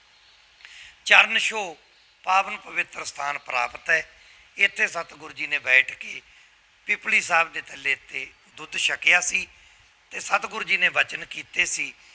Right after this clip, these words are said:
ਕਿ ਜਿਹੜੀ ਵੀ ਸੰਗਤ ਇੱਥੇ ਆ ਕੇ ਅਰਦਾਸ ਬੇਨਤੀ ਕਰਾਊਗੀ, ਉਹਦੀਆਂ ਮਨ ਦੀਆਂ ਮੁਰਾਦਾਂ ਪੂਰੀਆਂ ਹੋਣਗੀਆਂ ਤੇ ਸਦਾ ਹੀ ਸੰਗਤ ਇੱਥੋਂ ਆਪਣੀਆਂ ਜਿਹੜੀਆਂ ਝੋਲੀਆਂ ਹੈ, ਉਹ ਭਰ ਕੇ ਲੈ ਕੇ ਜਾਣਗੀਆਂ। ਤੇ ਸਾਧ ਸੰਗਤ ਜੀ, ਇੱਥੋਂ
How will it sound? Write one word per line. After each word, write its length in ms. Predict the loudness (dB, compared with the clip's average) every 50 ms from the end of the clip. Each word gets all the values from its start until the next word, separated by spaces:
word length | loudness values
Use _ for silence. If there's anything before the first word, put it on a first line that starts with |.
| -20 -14 -6
ਕਿ 120 | -4 -4
ਜਿਹੜੀ 320 | 0 4 4 4 4 2 0
ਵੀ 120 | -2 -6 -10
ਸੰਗਤ 400 | -8 -8 -8 -8 -10 -12 -6 -6
ਇੱਥੇ 300 | -6 -6 -6 -8 -4 -2
ਆ 100 | -2 -2
ਕੇ 180 | -4 -4 -6 -6
ਅਰਦਾਸ 400 | -4 -2 -4 -4 -4 -6 -8 -8
ਬੇਨਤੀ 380 | -8 -8 -8 -8 -10 -14 -12
ਕਰਾਊਗੀ, 560 | -10 -8 -8 -8 -8 -8 -8 -6 -4 -4 -4 -4 -8 -18 -20 -18 -14 -12 -12 -12 -10 -8
ਉਹਦੀਆਂ 360 | -6 -6 -4 -2 0 0 0
ਮਨ 240 | 2 0 -2 -2 -2
ਦੀਆਂ 240 | -6 -6 -4 -4 -4
ਮੁਰਾਦਾਂ 400 | -4 -6 -10 -10 -8 -6 -6 -6
ਪੂਰੀਆਂ 400 | -6 -8 -18 -16 -12 -8 -6 -6
ਹੋਣਗੀਆਂ 520 | -6 -6 -6 -8 -4 -2 2 2 2 2 0 -4 -12 -20 -20 -20 -20 -8 0
ਤੇ 100 | 2 2 4
ਸਦਾ 320 | 2 2 2 4 8 8
ਹੀ 280 | 10 10 10 8 8 6
ਸੰਗਤ 400 | 2 -2 -6 -6 -8 -10 -12 -8
ਇੱਥੋਂ 280 | -8 -8 -8 -8 -10 -10
ਆਪਣੀਆਂ 460 | -10 -10 -10 -16 -16 -12 -12 -12 -12 -14 -16 -20 -14 _ 2
ਜਿਹੜੀਆਂ 300 | 2 2 2 2 -2 -2
ਝੋਲੀਆਂ 480 | -2 -2 -8 -8 -8 -8 -4 2 2
ਹੈ, 120 | 2 2 2 -4 -18 -20 -20 -16
ਉਹ 100 | -16 -12 -4 2
ਭਰ 160 | 2 2 2 0
ਕੇ 180 | -6 -4 0
ਲੈ 140 | 2 2 2
ਕੇ 160 | 2 0 -6
ਜਾਣਗੀਆਂ। 520 | -6 -6 -8 -8 -10 -14 -16 -18 -18 -20 -20 -20 _ _ -20 -20 -20 -20 -20 -4
ਤੇ 160 | 4 4 4
ਸਾਧ 280 | 4 4 2 2 2 2
ਸੰਗਤ 380 | 0 -2 -2 -2 -4 -8 -10 -10
ਜੀ, 220 | -8 -2 0 0
ਇੱਥੋਂ 320 | 0 -2 -4 -14 -14 -14